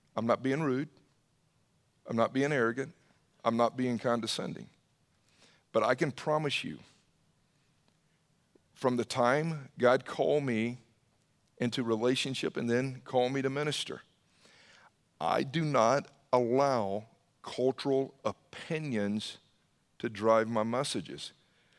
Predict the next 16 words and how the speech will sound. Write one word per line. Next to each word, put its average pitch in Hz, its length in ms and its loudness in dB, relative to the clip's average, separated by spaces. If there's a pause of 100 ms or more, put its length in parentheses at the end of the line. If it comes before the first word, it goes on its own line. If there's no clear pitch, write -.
(220)
God 107 320 6
called 156 300 -2
me 117 420 -2 (480)
to - 120 -4
use 113 600 -4 (640)
the 101 80 -8
book. - 500 -6 (1500)
God 123 300 6
called 143 360 2
me 143 640 0 (100)
to 127 100 -2
go 117 220 2
to 120 120 -6
the 113 120 -2
sixty-six - 800 -4
canonized 127 840 -2